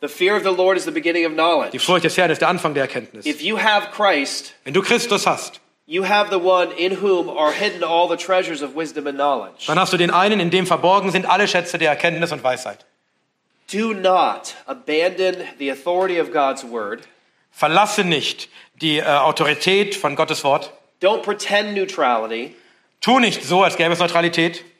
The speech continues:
Speaker 1: Stand on the rock.
Speaker 2: Stehe auf dem Felsen.
Speaker 1: Don't be on the sand.
Speaker 2: Sei nicht auf dem Sand.
Speaker 1: And when you and I engage the world,
Speaker 2: Und wenn, wenn du und ich die, die Welt konfrontieren,
Speaker 1: in whatever sphere,
Speaker 2: in, in welcher Sphäre auch immer,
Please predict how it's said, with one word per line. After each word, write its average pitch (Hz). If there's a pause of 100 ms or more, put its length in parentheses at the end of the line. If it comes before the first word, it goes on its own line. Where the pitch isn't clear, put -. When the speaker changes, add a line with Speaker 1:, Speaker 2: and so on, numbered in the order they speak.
(360)
Speaker 1:
Stand 214
on 220
the 202
rock. 160 (360)
Speaker 2:
Stehe 185
auf 165
dem 151
Felsen. 147 (520)
Speaker 1:
Don't 160
be 165
on 175
the 190
sand. 110 (340)
Speaker 2:
Sei 131
nicht 160
auf 180
dem 190
Sand. 165 (220)
Speaker 1:
And 143
when 143
you 214
and 226
I 202
engage 170
the 165
world, 147 (300)
Speaker 2:
Und 160
wenn, 156
wenn 143
du 214
und 175
ich 208 (200)
die, 147
die 131
Welt 202
konfrontieren, 208 (180)
Speaker 1:
in 143
whatever 208 (260)
sphere, 151 (280)
Speaker 2:
in, 139 (100)
in 139
welcher 160
Sphäre 208
auch 208
immer, 156